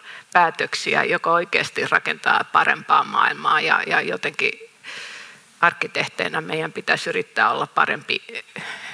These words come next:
näyttää se pare-, parempi minä joka päivä. Et se on niinku meidän tehtävä. Et jos arkkitehtuuri jollain tavalla on rakennettu kuva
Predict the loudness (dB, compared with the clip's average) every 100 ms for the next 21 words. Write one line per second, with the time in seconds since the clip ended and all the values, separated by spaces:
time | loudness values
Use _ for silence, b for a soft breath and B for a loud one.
0 | B 0 0 2 -2 -2 -2 2 2 2
1 | -6 2 6 6 2 -2 0 2 4 2
2 | 2 2 4 2 0 -14 -8 0 2 2
3 | -2 0 -2 -2 -4 -2 0 0 -4 -14
4 | -8 0 0 0 0 0 0 -4 -10 -4
5 | -2 2 2 2 -4 -4 -4 -4 0 0
6 | 2 0 0 0 2 2 0 0 B B
7 | 4 4 2 -4 -4 -4 -6 2 4 6
8 | 6